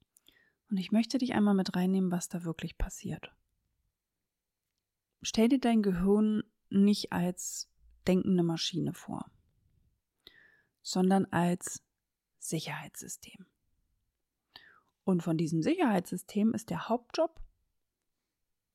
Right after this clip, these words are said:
abzuscannen, bin ich sicher oder nicht. Das ist erstmal so der erste Schritt. Und was passiert dann? Der zweite Schritt. Dein Körper sendet ein Signal.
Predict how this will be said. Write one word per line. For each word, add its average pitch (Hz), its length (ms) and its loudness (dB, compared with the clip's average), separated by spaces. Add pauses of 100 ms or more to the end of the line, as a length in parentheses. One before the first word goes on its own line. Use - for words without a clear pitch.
(100)
abzuscannen, 214 880 -2 (360)
bin 143 140 -4
ich 139 100 -10
sicher 180 420 -4 (460)
oder 160 200 -4
nicht. - 340 -10 (2000)
Das 147 120 -8
ist 156 160 -6
erstmal 196 400 -2
so 160 300 0 (580)
der - 100 -6
erste - 260 -8
Schritt. - 340 -12 (1900)
Und 175 140 0
was 190 160 0
passiert - 440 -2
dann? - 220 -8 (400)
Der 202 80 -10
zweite 165 340 -8
Schritt. - 320 -12 (1900)
Dein 170 160 -4
Körper 220 360 -2
sendet 185 540 -2
ein 156 220 -4
Signal. 151 480 -8